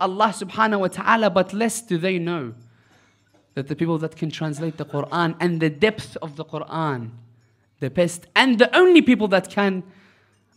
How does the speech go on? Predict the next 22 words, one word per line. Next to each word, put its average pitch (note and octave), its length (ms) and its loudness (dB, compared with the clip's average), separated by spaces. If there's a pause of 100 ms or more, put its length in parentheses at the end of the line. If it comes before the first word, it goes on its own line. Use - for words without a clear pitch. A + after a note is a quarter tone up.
are D3+ 100 0
Muhammad C#3 560 -4
wa A2+ 220 -8
Ali G#2 160 -16
Muhammad. G#2 420 -20 (4000)
Only A3+ 320 -4
people. - 360 -20 (680)
And E3 180 -4
that's F#3+ 220 -8
why A#3 440 -2
the F3+ 100 -6
people G3+ 360 -6
had A#3 240 4
knowledge B3+ 360 4
of E3 180 0
this. D#3 440 -6 (280)
That's B2 160 -12
why F3+ 140 -2
they G#3 100 -2
desecrated E3+ 600 -10
their C3+ 120 -14
shrines. A2+ 680 -18